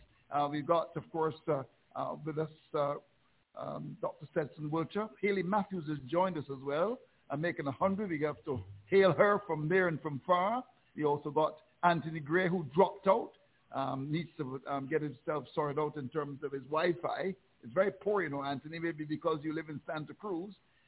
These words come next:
And, of course, Philo Wallace, who is coming back, uh, to <laughs> Barbados very, very soon. And when he comes back, uh, I, I want him to be, uh, my lawyer. Philo, uh, Philo, you can be my lawyer and plastic bags as well, because we have to, to look at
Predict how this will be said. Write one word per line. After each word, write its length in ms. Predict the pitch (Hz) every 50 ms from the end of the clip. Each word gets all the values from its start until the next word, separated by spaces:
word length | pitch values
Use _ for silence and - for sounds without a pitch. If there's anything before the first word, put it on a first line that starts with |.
| _ _ -
And, 140 | 160 165 165
of 120 | 147 -
course, 200 | - 180 175 160 - -
Philo 180 | 190 180 175 170
Wallace, 340 | 160 165 180 170 175 175 170 -
who 200 | 175 170 170 151 - - _ _ _ - -
is 100 | 151 - -
coming 240 | - 190 175 175 165 180
back, 160 | 180 175 - 143 - - - -
uh, 100 | - - - -
to 280 | 180 175 160 156 147 - - 185 _
<laughs> 140 | _ -
Barbados 420 | - 180 175 175 180 190 185 190 - - 139
very, 240 | 127 202 214 214 202
very 260 | 170 175 160 156 135 - - -
soon. 240 | 220 202 170 156
And 80 | 156 151
when 100 | 165 165
he 60 | 165 151
comes 280 | - 175 156 147 131 147
back, 220 | 175 175 160 - - - _ _ _ _ _ _ _ -
uh, 60 | - 151
I, 240 | 143 151 156 160 - -
I 100 | 156 156
want 300 | 156 156 165 165 156 - -
him 240 | 170 160 151 156 151 151
to 80 | 165
be, 340 | 147 135 139 139 139 143 139 -
uh, 140 | 139 139 139
my 180 | 139 156 156 160
lawyer. 420 | 165 175 190 190 180 151 - - - - -
Philo, 240 | 156 151 185 170 - _ _ _ - -
uh, 180 | 151 143 139 135
Philo, 320 | - 175 175 208 226 233 - -
you 120 | 156 147
can 180 | 151 170 156 147
be 80 | 147 139
my 140 | 143 139
lawyer 360 | 139 139 147 147 143 143 143 127
and 140 | 135 120 -
plastic 380 | 170 143 131 - - - -
bags 240 | - 139 135 139 135 -
as 80 | 135 127 127
well, 320 | 151 165 156 139 123 123 - _ _ _ _ _ _ -
because 160 | 143 143 139 120 147
we 80 | 139
have 200 | 147 143 131 - -
to, 160 | 151 131 117 - - _ _ -
to 60 | 143 139
look 160 | 147 - 156
at 60 | -